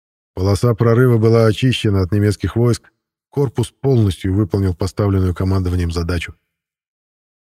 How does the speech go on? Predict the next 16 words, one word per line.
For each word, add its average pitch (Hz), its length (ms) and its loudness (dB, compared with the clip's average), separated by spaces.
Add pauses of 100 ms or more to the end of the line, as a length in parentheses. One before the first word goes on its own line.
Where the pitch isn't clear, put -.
(120)
Кстати, - 500 -8
в - 100 -20
последние 120 520 0
дни 127 180 0
немцы 123 320 0
применяли 113 540 0
очень 113 300 0
мало 92 220 0
химических 95 460 -4
снарядов. 98 460 -4 (720)
То 127 120 -2
ли 127 80 2
запасы 117 440 2
подошли 117 380 -2
к - 60 -12
концу, 110 440 -4